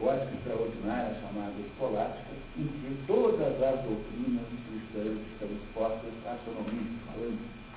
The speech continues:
Então, essa, essa ideia, eh, essa ideia da filosofia cristã só é possível no Ocidente. No Oriente não há nenhuma filosofia cristã, eles são todos místicos. Como aqui você tem uma doutrina pesada, então aqui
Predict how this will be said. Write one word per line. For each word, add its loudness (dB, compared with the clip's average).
Então, -4
essa, 4
essa 0
ideia, 6
eh, 0
essa -6
ideia 2
da -2
filosofia -2
cristã 0
só 2
é 6
possível 0
no 2
Ocidente. -2
No 4
Oriente 2
não 4
há 6
nenhuma 4
filosofia -4
cristã, -8
eles -6
são -2
todos 0
místicos. -4
Como 8
aqui 2
você 0
tem 4
uma 6
doutrina 0
pesada, 2
então 2
aqui -2